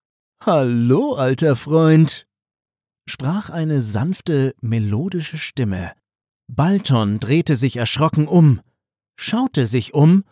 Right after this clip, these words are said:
und zum Schluss in die Baumkrone hinauf. Er sah nichts von der Gestalt. Das meiste wurde durch den Schatten des Baumes verdeckt.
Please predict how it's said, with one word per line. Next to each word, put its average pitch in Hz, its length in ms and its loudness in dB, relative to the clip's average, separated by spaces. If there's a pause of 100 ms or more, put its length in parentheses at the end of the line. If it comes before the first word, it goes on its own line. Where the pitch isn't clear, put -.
(340)
und 156 160 0
zum 131 180 0
Schluss - 540 0 (160)
in 151 140 0
die 143 160 -2
Baumkrone 120 800 -4
hinauf. 117 600 -2 (800)
Er 135 160 2
sah 160 280 0
nichts 127 300 0
von 131 160 -2
der 120 100 -2
Gestalt. 123 560 -2 (480)
Das 143 240 -2
meiste 143 680 0
wurde 180 200 0
durch 170 180 -2
den 143 160 -2
Schatten - 480 -6
des 143 180 -4
Baumes 147 520 -4
verdeckt. - 640 -12